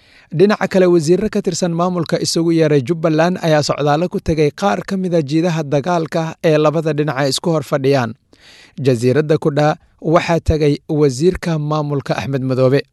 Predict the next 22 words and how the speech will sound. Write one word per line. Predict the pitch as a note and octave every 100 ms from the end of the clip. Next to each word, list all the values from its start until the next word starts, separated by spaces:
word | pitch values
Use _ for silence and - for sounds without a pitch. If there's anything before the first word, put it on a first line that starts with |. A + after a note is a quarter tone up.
| _ _
Isagoo | - - D#3 C#3 A#2
xiran | B2+ D3+ D3+
dareeska | C3 D3+ - D3 C3
ciidamada | C3 C3+ D#3+ E3+
ayuu | D3 E3 D#3
sheegay | - D3 D3 F3 -
inay | D#3 B2+
diyaar | A2+ B2+ F3 D#3
u | -
yihiin | D3+ C3+ E3 E3+ D3 - - _ _
dagaal | D3 B2 C3 D#3 C#3 -
uu | C3+
ku | A#2
sheegay | F3 D#3+ D3 E3+
in | E3+ F#3+
uu | - D3+
yahay | D3 B2+ F3 F#3+ F3
mid | F3 G3+ -
ay | E3
deegaanadooda | C#3 D3+ D3+ D3 D3+ C#3+ C#3 C3
ku | -
difaacanayaan. | D#3+ D3 C#3+ A#2+ C3 C3 C3 A#2+